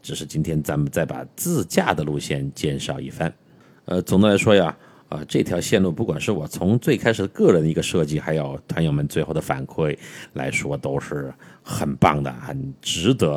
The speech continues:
而且覆盖面是很广的。呃，最关键的是呢，咱们这个虽然就五天，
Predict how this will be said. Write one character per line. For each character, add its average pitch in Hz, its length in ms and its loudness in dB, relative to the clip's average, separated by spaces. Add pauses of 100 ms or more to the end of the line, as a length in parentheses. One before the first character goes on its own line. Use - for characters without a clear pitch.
而 73 120 -6
且 71 180 -8
覆 - 260 -6
盖 78 160 2
面 78 160 4
是 80 100 -4
很 82 220 0
广 67 320 -2
的。 76 160 -4 (1040)
呃， 92 240 6
最 98 200 6
关 90 240 10
键 85 140 8
的 78 100 4
是 - 140 0
呢， 78 180 4
咱 76 180 0
们 92 300 8
这 87 180 0
个 76 120 -2
虽 139 260 4
然 104 420 8
就 98 180 4 (140)
五 73 220 -6
天， 98 320 6